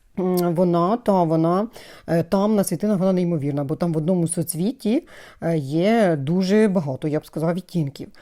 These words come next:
Е, ще й вона запашна, вона має нотки миру. Ну,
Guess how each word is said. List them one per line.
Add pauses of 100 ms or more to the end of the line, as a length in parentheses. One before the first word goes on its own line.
(420)
Е,
ще
й
вона
запашна,
вона
має
нотки
миру.
Ну,